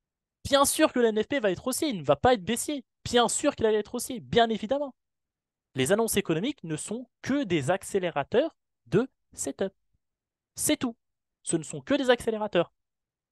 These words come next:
C'est tout, à part les événements, euh, imprévisibles comme les attentats, et cetera. Bon, là, c'est, c'est différent, d'accord ?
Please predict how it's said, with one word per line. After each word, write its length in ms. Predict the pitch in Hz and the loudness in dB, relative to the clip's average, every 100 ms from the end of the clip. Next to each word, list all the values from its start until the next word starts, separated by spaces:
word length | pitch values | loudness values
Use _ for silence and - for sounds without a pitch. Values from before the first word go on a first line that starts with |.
| _ _ _ _ _ _ _ _ _ | _ _ _ _ _ _ _ _ _
C'est 100 | - | -6
tout, 140 | 202 160 | 2 4
à 40 | |
part 140 | 190 185 | 6 6
les 180 | 139 | 6
événements, 640 | 143 143 143 151 180 160 113 | 4 4 2 4 4 4 2
euh, 400 | 107 101 98 98 | 2 0 -4 -4
imprévisibles 600 | 120 - 123 117 151 - | -4 -4 -4 -4 -8 -8
comme 160 | 123 | -8
les 160 | 117 113 | -6 -4
attentats, 360 | 117 113 160 151 | -2 -2 2 2
et 40 | |
cetera. 340 | - 117 156 | 0 -2 0
Bon, 140 | 147 110 | -2 -6
là, 100 | 113 | -12
c'est, 320 | - 98 98 | -10 -12 -12
c'est 140 | - 117 | -10 -8
différent, 400 | 156 175 165 131 | -4 2 4 4
d'accord ? 280 | 110 170 | 0 -2